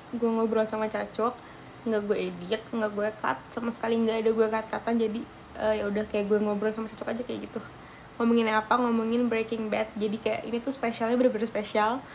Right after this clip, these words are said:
karena satu, eh, gue nggak pernah ngeluarin episode sepanjang ini dan nggak pernah yang kayak, kalau sepanjang ini selalu gue cut.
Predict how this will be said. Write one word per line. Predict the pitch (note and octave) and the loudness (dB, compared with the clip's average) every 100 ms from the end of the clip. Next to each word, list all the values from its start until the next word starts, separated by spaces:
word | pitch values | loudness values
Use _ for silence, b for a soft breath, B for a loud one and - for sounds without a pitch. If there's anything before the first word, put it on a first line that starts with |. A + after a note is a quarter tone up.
| B B | B B
karena | - G#3+ | -2 0
satu, | A#3+ A#3 - - - - - - - - - - | 0 0 -4 -6 -8 -16 -20 -20 -20 -20 -20 -12
eh, | - G#3+ G#3 G#3 | 0 2 4 4
gue | |
nggak | G#3+ A3 | 4 4
pernah | G3 G#3 | 4 4
ngeluarin | G#3+ G3 | 4 2
episode | G3+ G#3 | 0 -2
sepanjang | G3+ G3+ G3+ F#3+ | 0 0 0 -2
ini | G3 | -2
dan | G#3+ G#3+ A3 - - - | 0 0 -4 -10 -18 -4
nggak | G#3+ G#3 | -2 0
pernah | G#3+ G#3 G#3 | -2 0 2
yang | G#3 | 0
kayak, | G3+ G#3 - - | 0 -4 -4 -2
kalau | A3+ | 0
sepanjang | A3 A#3+ A3 G#3 | 0 2 2 4
ini | A#3 | 2
selalu | A#3+ A3+ G#3 | 2 0 2
gue | G#3+ G3+ - - - - | 2 2 -2 -12 -18 -6
cut. | - - | 2 2